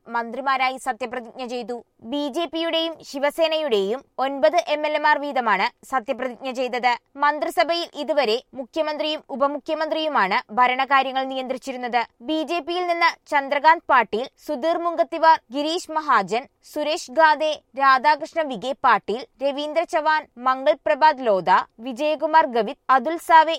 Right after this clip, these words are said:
എന്നിവരും, ശിവസേനയിൽ നിന്ന് ബാദ ബുസെ, ഉദയ് സാമന്ത്, ഗുലാബ് റാവു പാട്ടീൽ, ശംഭയരാജെ ദേശായ്, സന്ദീപൻ ബുംറെ, സഞ്ജയ് റാത്തോഡ്,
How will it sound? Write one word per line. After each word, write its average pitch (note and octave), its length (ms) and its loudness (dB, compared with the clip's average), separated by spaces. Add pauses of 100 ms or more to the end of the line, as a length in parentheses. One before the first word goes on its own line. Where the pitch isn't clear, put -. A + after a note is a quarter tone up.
എന്നിവരും, B3 440 0 (180)
ശിവസേനയിൽ D#4+ 680 0
നിന്ന് D#4+ 280 0 (280)
ബാദ C4+ 360 6 (100)
ബുസെ, G#3+ 340 -2 (240)
ഉദയ് D#4 340 0
സാമന്ത്, D#4+ 480 0 (100)
ഗുലാബ് C4+ 440 2
റാവു D#4 340 2
പാട്ടീൽ, A3+ 400 2 (220)
ശംഭയരാജെ D#4 880 2
ദേശായ്, A3 500 0 (120)
സന്ദീപൻ C#4+ 600 -2
ബുംറെ, A3+ 400 -2 (280)
സഞ്ജയ് C#4+ 480 -2
റാത്തോഡ്, D#4+ 480 2